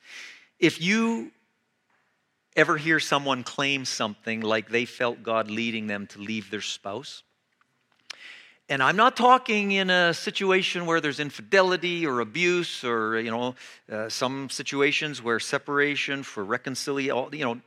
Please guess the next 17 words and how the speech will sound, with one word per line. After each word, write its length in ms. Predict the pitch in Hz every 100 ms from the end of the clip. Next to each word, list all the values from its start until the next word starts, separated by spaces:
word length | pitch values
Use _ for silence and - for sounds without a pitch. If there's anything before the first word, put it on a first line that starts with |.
| 131
those 220 | 139 135
situations. 580 | - 139 156 151 110 101
I'm, 140 | 113
I'm 120 | 127
not, 140 | 127 135 _ -
I'm 60 |
not 160 | 127 131 _ _
talking 200 | - 139
about 160 | 123 117
that. 260 | 131 113 - _ _ _ _
But 80 | -
the 80 | -
person 320 | 247 247 240
is 1900 | 208 - - - _ _ _ _ _ _ _ _ _ _ _ _ _ _ _
pro-, 120 | 139 - _ _ - -
just 280 | 123 123 113
bored. 400 | 135 147 92